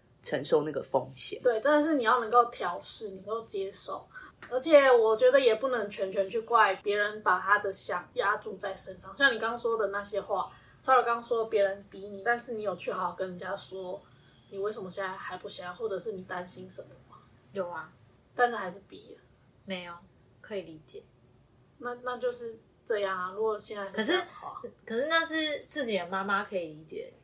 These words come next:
Speaker 3: 可能
Speaker 2: 哦，你说另一半。
Speaker 3: 某些其他人不一定可以理解。
Speaker 1: 你知道在台湾其实有百分之五十
Speaker 3: 他为什么要这么
Speaker 1: 以上的人
Speaker 3: 操心呢？
Speaker 1: 还是传统家庭，就是因为台湾社会就是这样，他不像外国人，就是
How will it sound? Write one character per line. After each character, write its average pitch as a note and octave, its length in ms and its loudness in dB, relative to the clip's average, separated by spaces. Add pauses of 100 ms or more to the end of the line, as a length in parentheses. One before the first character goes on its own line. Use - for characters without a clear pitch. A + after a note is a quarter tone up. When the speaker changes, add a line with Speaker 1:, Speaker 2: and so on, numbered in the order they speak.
(260)
Speaker 3:
可 G3+ 140 -14
能 F#3+ 100 0
Speaker 2:
哦， F#3+ 40 2
你 F#3+ 80 -4
说 F#3+ 160 4
另 C4 100 8
一 C4 40 10
半。 C#4+ 80 12
Speaker 3:
某 C#4+ 40 12
些 D4 40 6
其 G#3+ 260 4
他 A3 180 8
人 - 280 2
不 G3+ 140 -4
一 F#3+ 40 -4
定 D#3+ 220 -14
可 - 60 -18
以 - 40 -16
理 - 80 -20 (100)
解。 - 140 -20 (460)
Speaker 1:
你 G3 120 0
知 G3+ 80 4
道 C4 300 6
在 B3+ 120 6
台 D#3+ 280 2
湾 F3 280 4
其 F#3+ 120 0
实 G3+ 140 4
有 D#3 200 6 (180)
百 D#3 140 4
分 G#3 240 2
之 F#3+ 280 -4
五 - 20 -2
十 - 60 -8 (240)
Speaker 3:
他 F#4 120 6
为 G4+ 80 10
什 E4+ 80 8
么 B3 80 6
要 C4 60 12 (120)
这 D4+ 200 8
么 C#4 80 6
Speaker 1:
以 B3+ 40 6
上 C4+ 260 12
的 B3+ 100 10
人 G3+ 200 10
Speaker 3:
操 C4+ 60 4
心 C4 160 -2
呢？ B3 280 -2
Speaker 1:
还 A3+ 180 8
是 C#4 320 2 (160)
传 E3+ 440 2
统 - 360 -4
家 D3 320 0 (100)
庭， - 180 -6 (600)
就 C#4 120 4
是 D#4 260 6 (140)
因 D#4+ 160 6
为 E4 60 8
台 G#3 180 6
湾 A3 120 6
社 A3+ 160 10
会 G#3 80 10
就 G3 60 0
是 G3 80 2
这 G3+ 80 2
样， G3 60 4
他 G3 80 2
不 F3+ 120 -4
像 F#3 200 2
外 E3+ 160 8
国 A#2+ 260 -6
人， - 160 -6
就 D3+ 80 -6
是 D#3+ 200 -4